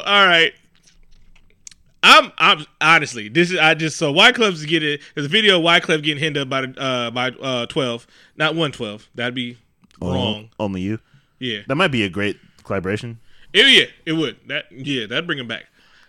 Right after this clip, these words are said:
Speaker 1: Uh, so twelve is hicking him up, you know, five fifties, Elroy's the law. Uh, Honky
Speaker 2: <laughs>
Speaker 1: McGee.
Speaker 2: Can you,
Speaker 1: The
Speaker 2: what,
Speaker 1: Bobbies.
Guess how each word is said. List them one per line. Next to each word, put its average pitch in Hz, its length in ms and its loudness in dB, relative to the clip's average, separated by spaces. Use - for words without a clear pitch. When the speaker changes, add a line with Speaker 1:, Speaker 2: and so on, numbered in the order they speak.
Speaker 1:
Uh, 135 380 -4
so 151 180 -4
twelve 208 320 2
is 202 80 -6
hicking 190 200 0
him 170 60 -4
up, 151 200 -4
you 185 80 -8
know, 139 180 -4
five 135 340 -4
fifties, 139 380 -8
Elroy's 127 380 -6
the 135 80 -10
law. 113 300 -10
Uh, 120 140 -8
Honky 135 260 -4
Speaker 2:
<laughs> 156 60 -2
Speaker 1:
McGee. 143 360 -6
Speaker 2:
Can 107 160 -4
you, 104 80 -14
Speaker 1:
The 127 100 -10
Speaker 2:
what, 127 60 -2
Speaker 1:
Bobbies. 127 360 -4